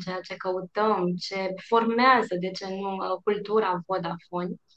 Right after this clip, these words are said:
Uh, m-aș uita la faptul că sunt, uh, patru direcții generale pe care încercăm noi să le, bă, integrăm, uh, prin prisma, um, colegilor, a formării celor existenți, dar și prin, uh, selecția celor care se alătură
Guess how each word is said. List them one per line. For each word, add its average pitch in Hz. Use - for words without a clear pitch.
Uh, 247
m-aș 262
uita 254
la 262
faptul 262
că 262
sunt, 247
uh, 240
patru 247
direcții 202
generale 175
pe -
care -
încercăm -
noi 196
să 196
le, 185
bă, 185
integrăm, 190
uh, 185
prin 185
prisma, 190
um, 185
colegilor, 185
a 175
formării 180
celor 180
existenți, 196
dar 196
și -
prin, 196
uh, 185
selecția 180
celor 175
care 180
se 180
alătură 185